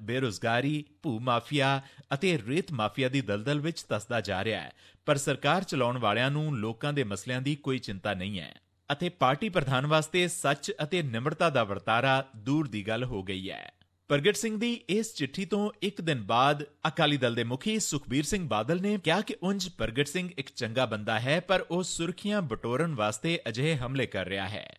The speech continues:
ਬੀਤੇ ਦਿਨੀ ਜਲੰਧਰ ਵਿੱਚ ਆਰ ਐਸ ਐਸ ਦੀ ਪੰਜਾਬ ਇਕਾਈ ਦੇ ਮੀਤ ਪ੍ਰਧਾਨ ਬ੍ਰਿਗੇਡੀਅਰ ਜਗਦੀਸ਼ ਗਗਨੇਜਾ ਤੇ ਕੁਝ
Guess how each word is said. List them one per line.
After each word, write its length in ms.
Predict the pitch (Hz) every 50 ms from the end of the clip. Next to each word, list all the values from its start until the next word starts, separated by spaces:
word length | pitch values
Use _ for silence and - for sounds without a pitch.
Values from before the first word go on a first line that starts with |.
| _ _ _ _ _ _ _ _ _ -
ਬੀਤੇ 280 | 104 143 151 151 208 202
ਦਿਨੀ 260 | 190 233 226 240 240
ਜਲੰਧਰ 480 | 190 143 147 131 143 160 175 208 208
ਵਿੱਚ 200 | 202 220 - - - - _ 131
ਆਰ 280 | 147 147 160 180 185 -
ਐਸ 220 | 156 160 151 - - -
ਐਸ 180 | 139 143 -
ਦੀ 200 | 147 143 165 170
ਪੰਜਾਬ 600 | 156 - - 143 131 110 101 113 120 135 160 156 160 -
ਇਕਾਈ 320 | 139 135 - 127 120 127 120
ਦੇ 160 | 120 127 117
ਮੀਤ 300 | 101 104 117 120 - - -
ਪ੍ਰਧਾਨ 600 | 127 107 90 92 107 104 120 131 120 90 87 90 - _
ਬ੍ਰਿਗੇਡੀਅਰ 640 | 107 131 131 113 139 147 160 156 196 214 226 220 214 - - 123
ਜਗਦੀਸ਼ 640 | 104 - 107 110 107 104 135 156 202 202 - -
ਗਗਨੇਜਾ 560 | 101 104 113 101 98 101 104 101 92 135 160 170
ਤੇ 220 | - 202 196 190
ਕੁਝ 220 | - - 175 -